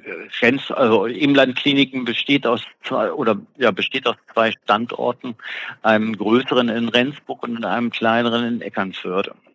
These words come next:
So, und, ähm, naja, wie ich schon eingangs gesagt habe, so eines der Probleme natürlich halt auch immer bei Krankenhäusern ist halt, sag mal, der Personalmangel, sodass halt auch nicht mehr alle Leistungen in Eckernförde angeboten werden konnten.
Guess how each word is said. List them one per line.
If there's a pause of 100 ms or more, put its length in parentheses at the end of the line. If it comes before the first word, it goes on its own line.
(160)
So,
und,
ähm, (640)
naja,
wie
ich
schon
eingangs (160)
gesagt
habe,
so
eines
der
Probleme
natürlich
halt
auch (100)
immer
bei
Krankenhäusern
ist
halt, (240)
sag
mal,
der
Personalmangel, (400)
sodass
halt
auch
nicht
mehr
alle
Leistungen
in
Eckernförde
angeboten
werden
konnten.